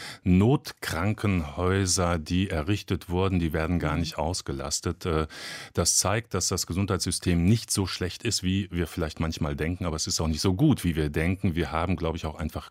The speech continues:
Speaker 1: Glück gehabt. Wir haben das Glück gehabt, dass wir ein, zwei Wochen mehr Zeit hatten, ähm, uns auf diese Situation vorzubereiten,
Speaker 2: Mhm.
Speaker 1: als Italien, als vielleicht auch Österreich oder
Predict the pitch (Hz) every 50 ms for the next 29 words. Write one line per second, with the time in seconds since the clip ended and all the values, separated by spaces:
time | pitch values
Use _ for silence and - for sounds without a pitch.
0 | _ - - 92 90 - - 92 82 95 - - - 85 78 80 80 80 87 80
1 | 78 - - - - 87 82 - 92 87 90 - - - - - - - - -
2 | - - - 92 87 - - 87 92 101 117 117 117 117 107 - _ _ _ -
3 | 98 101 113 120 - - 110 104 101 90 95 104 - - 104 98 92 92 95 98
4 | 98 - - - - 110 110 110 - - - 82 - - - 92 95 101 101 -
5 | 104 95 87 87 92 - - 92 - - 98 92 - - 92 92 90 78 82 -
6 | - 82 80 - 87 80 73 - - 82 78 76 73 71 76 71 73 - 73 73
7 | 76 78 - - 82 - - 87 85 - - 87 - - - 76 71 78 78 80
8 | 80 - 80 82 80 - - - - - - - - - - 98 92 87 - 98
9 | 87 - - 110 110 107 - - 90 87 90 90 90 - - - 98 90 90 87
10 | 87 85 80